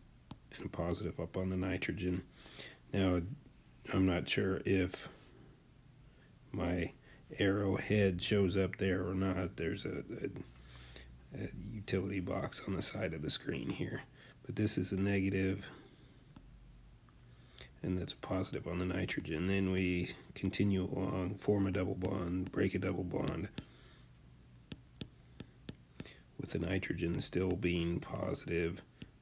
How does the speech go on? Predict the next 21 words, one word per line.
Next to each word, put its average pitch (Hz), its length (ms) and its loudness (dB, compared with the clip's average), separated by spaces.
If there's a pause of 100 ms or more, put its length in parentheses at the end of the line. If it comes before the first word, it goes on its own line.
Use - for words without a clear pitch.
negative 90 420 2
on 87 140 -2
that 82 180 -4
bottom - 320 -2
carbon - 360 -2
of 170 80 -2
the - 80 -2
ring, - 400 2
and 82 100 -2
then 78 220 -2
continue 95 600 2
on 95 520 0 (2500)
with 113 120 -4
a 90 40 2
negative 92 440 0
on 64 160 -4
the - 160 -4 (460)
carbon 92 380 2
next 101 260 0
to 85 120 2
the 78 240 0